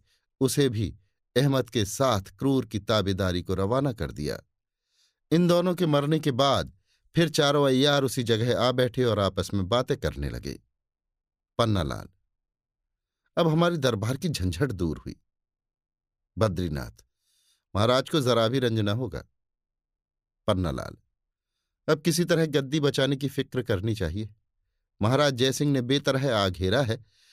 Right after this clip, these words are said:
और बिना महाराज के फौज मैदान में निकलकर लड़ नहीं सकती। चुन्नीलाल, आखिर किले में भी रहकर कब तक लड़ेंगे? हम लोगों के पास सिर्फ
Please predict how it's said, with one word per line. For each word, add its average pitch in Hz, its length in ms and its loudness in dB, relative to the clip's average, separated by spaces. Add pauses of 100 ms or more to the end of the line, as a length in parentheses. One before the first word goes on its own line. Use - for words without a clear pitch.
(180)
और 143 160 2
बिना 139 300 2
महाराज 120 420 0
के 101 140 -2
फौज 110 380 -2 (380)
मैदान 127 420 2
में 113 140 2
निकलकर 92 560 0 (160)
लड़ 110 200 0
नहीं 113 240 -2
सकती। - 380 -14 (1080)
चुन्नीलाल, 92 520 0 (920)
आखिर 147 280 0
किले 123 360 2
में 170 220 0
भी 135 180 -2
रहकर 165 340 0
कब - 220 -4
तक 214 180 -2
लड़ेंगे? 104 380 -2 (640)
हम 135 120 2
लोगों 156 240 2
के 151 120 -2
पास 139 280 0
सिर्फ - 280 -8